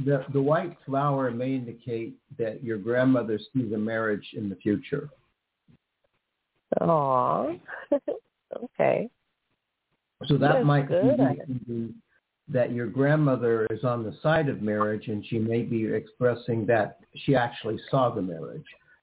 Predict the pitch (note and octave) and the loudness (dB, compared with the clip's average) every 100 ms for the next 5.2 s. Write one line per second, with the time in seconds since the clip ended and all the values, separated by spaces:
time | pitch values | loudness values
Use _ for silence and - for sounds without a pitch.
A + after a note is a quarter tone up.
0 | - D3 D#3+ - G#3 E3 A#2 G#2+ A#2 A2 | 0 2 2 -2 0 2 2 0 -4 -4
1 | B2+ B2 - - A2+ - A2 G#2+ G#2+ G2+ | -4 -4 -6 -6 -6 -6 -4 -4 -4 -6
2 | - A2 G#2+ - A2 G2+ G#2+ A2 G#2+ C#3+ | -2 -2 -2 -4 -6 -4 -4 0 -2 -2
3 | - A2+ G#2 F#2 G#2 - _ - - - | 0 2 2 0 -6 -12 _ -20 -20 -20
4 | _ _ _ _ - _ - C#3+ A#2+ A2 | _ _ _ _ -20 _ 2 4 4 0
5 | F#2 | -4